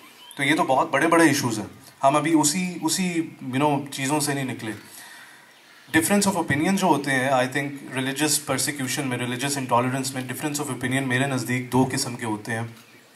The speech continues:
कि एक political difference of opinion जहाँ persecution आपकी होती है politically, ठीक है, वो आपकी ये तहरीकें हो गई, टीएलपी हो गई, आपकी ये सारी जमातें हो गई, ठीक है, इनका मकसद जो है वो सियासी है।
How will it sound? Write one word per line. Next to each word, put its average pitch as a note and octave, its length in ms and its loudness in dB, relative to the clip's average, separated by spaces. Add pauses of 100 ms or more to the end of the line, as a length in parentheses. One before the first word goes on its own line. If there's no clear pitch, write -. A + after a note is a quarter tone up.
(360)
कि C#3+ 220 -6
एक D#3 260 2 (760)
political D3 480 -2 (280)
difference D3 360 -2
of C#3+ 40 -6
opinion C3+ 420 -2
जहाँ C3 300 4
persecution B2+ 640 -2
आपकी A#2 280 2
होती A2 300 -4
है A2+ 120 -4
politically, B2 600 -4 (560)
ठीक A2+ 160 -8
है, A2+ 220 -2 (960)
वो C#3+ 180 4
आपकी B2 580 2
ये B2 120 -2
तहरीकें B2 420 0
हो D3 180 4
गई, D3 180 4
टीएलपी C#3+ 720 -2
हो C3 180 2
गई, B2+ 300 0
आपकी A2+ 640 0
ये A#2 60 -2
सारी A2+ 320 0
जमातें A2+ 460 0
हो B2 160 0
गई, B2 200 -2 (400)
ठीक A#2 200 -6
है, A#2 200 -2 (460)
इनका D3+ 280 6
मकसद E3 360 0
जो D#3 180 0
है D3 140 4
वो C#3+ 140 0
सियासी B2+ 420 -2
है। G2+ 240 -10